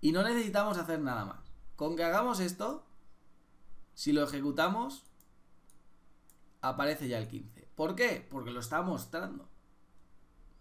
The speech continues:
¿vale? Entonces diréis, "En este caso, ¿qué sería mejor? ¿Una función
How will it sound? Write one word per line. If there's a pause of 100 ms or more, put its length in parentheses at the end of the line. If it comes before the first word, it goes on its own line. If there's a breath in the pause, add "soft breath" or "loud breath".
(140)
¿vale? (440 soft breath)
Entonces
diréis,
"En
este
caso,
¿qué
sería
mejor? (640)
¿Una
función